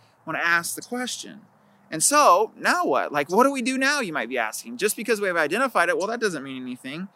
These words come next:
So here's the thing. Today, I hope will be helpful for you. That's really what we try to do every week, is to be helpful for you. But more than that, today,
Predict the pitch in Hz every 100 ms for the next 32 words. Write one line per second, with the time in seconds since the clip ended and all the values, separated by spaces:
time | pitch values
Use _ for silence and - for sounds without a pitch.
0 | _ _ _ _ _ _ - 208 269 302
1 | 262 220 160 120 - _ - 208 262 294
2 | 208 175 202 196 185 165 160 160 147 -
3 | 120 120 95 185 269 240 185 175 196 175
4 | 156 - 185 175 135 131 139 147 156 -
5 | 185 - - 143 - 123 123 - - _
6 | _ _ - 196 208 294 320 233 214 -
7 | 180 208 180 143 143